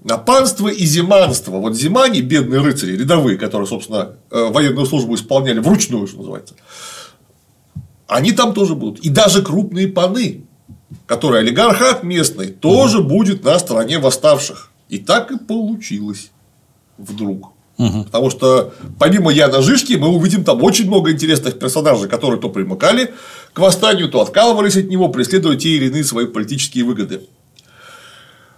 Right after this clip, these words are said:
Speaker 1: И, э, в этом отношении у нас есть два очень важных источника,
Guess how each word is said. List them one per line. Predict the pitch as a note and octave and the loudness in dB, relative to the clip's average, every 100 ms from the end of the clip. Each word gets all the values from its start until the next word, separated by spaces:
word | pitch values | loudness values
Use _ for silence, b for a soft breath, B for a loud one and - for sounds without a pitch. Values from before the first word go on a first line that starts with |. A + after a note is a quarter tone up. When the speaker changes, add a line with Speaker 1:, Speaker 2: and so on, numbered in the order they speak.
| B - | B 0
Speaker 1:
И, | F#3+ F#3+ F3 E3+ | 4 6 6 4
э, | E3+ | 2
в | D#3 D#3 D#3+ G#3 | 2 4 6 4
этом | G3+ F3 | 4 2
отношении | - E3 B3+ C4 A3 | 0 0 2 0 2
у | |
нас | F#3 G3 | 2 2
есть | E3+ C#3 - - G#2+ | -2 -4 -8 -12 -12
два | A#2 F#3 G#3 G#3 G3 B B B | 0 4 6 4 0 B B B
очень | D3+ C#3+ C3+ | -4 0 2
важных | C#3 C3+ C3 | 2 0 -6
источника, | D3 C3 - F#2+ F2 | -2 -2 -4 -10 -14